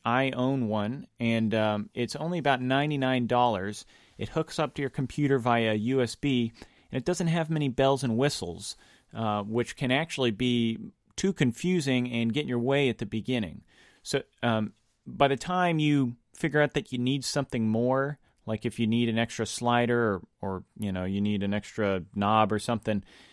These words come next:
um, you'll know exactly what you're gonna want. Now, if you play an instrument other than the keyboard, I recommend using that.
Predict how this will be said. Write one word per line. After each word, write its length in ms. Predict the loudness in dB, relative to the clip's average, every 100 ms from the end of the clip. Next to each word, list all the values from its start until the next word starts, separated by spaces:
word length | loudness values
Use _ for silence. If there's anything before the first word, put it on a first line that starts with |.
| _ _
um, 240 | -4 -2 -2
you'll 260 | 0 2 4
know 280 | 6 6 4
exactly 440 | 4 2 2 -2
what 220 | -2 -4
you're 80 | -6
gonna 180 | -4 -4
want. 240 | -4 -6 -10 _ _ _ _ _ _ _ _ _ _ _ -20 -20 -12 -2
Now, 60 |
if 100 | 0
you 80 | 0
play 240 | 0 2
an 80 | 4
instrument 340 | 2 2 0 0
other 280 | -4 -2 0
than 160 | 2
the 60 | 0
keyboard, 540 | 0 0 2 0 -2 -8 _ _
I 40 | -2
recommend 440 | 0 2 2 2
using 300 | 0 0 0
that. 260 | 2 0